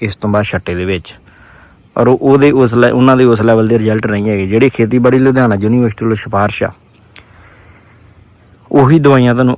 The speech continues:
ਉਹੀ ਦਵਾਈ ਤੁਹਾਨੂੰ ਦੱਸਣੇ ਆ, ਟ੍ਰਾਈਕੋਡਰਮਾ ਐਸਪਰੈਲਮ ਦੋ ਪਰਸੈਂਟ ਡਬਲਯੂ ਪੀ। ਇੱਕ ਹੋਰ ਇਹਦੀ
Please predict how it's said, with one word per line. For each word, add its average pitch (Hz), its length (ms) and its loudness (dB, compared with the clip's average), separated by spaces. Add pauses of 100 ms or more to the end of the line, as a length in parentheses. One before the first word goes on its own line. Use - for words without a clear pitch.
ਉਹੀ 139 240 4
ਦਵਾਈ 135 280 2
ਤੁਹਾਨੂੰ 123 200 -2
ਦੱਸਣੇ 104 320 -4
ਆ, 123 60 -2
ਟ੍ਰਾਈਕੋਡਰਮਾ 120 720 0 (120)
ਐਸਪਰੈਲਮ 123 640 0
ਦੋ 110 280 0
ਪਰਸੈਂਟ 110 300 -4
ਡਬਲਯੂ 101 480 -2 (100)
ਪੀ। 87 180 -6 (480)
ਇੱਕ 123 160 -6
ਹੋਰ 143 360 4
ਇਹਦੀ 156 360 0